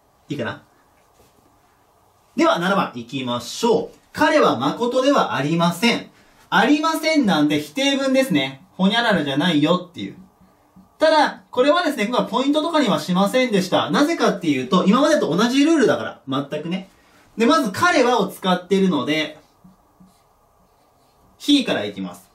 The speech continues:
heね。ただ、ありませんっ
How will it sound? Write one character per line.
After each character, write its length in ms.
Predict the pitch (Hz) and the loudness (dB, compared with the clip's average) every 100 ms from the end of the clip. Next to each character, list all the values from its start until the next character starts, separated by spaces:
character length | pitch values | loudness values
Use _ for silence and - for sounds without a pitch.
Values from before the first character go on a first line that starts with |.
| - | -8
he 180 | - - | -6 -6
ね。 220 | - - _ _ - | -8 -16 _ _ -2
た 120 | 311 | 0
だ、 320 | 311 302 - - _ | 2 0 -4 -14 _
あ 180 | - 190 | -2 0
り 140 | 277 320 | 0 0
ま 160 | 330 | -2
せ 200 | 302 302 | -2 -2
ん 60 | |
っ 20 | - | -4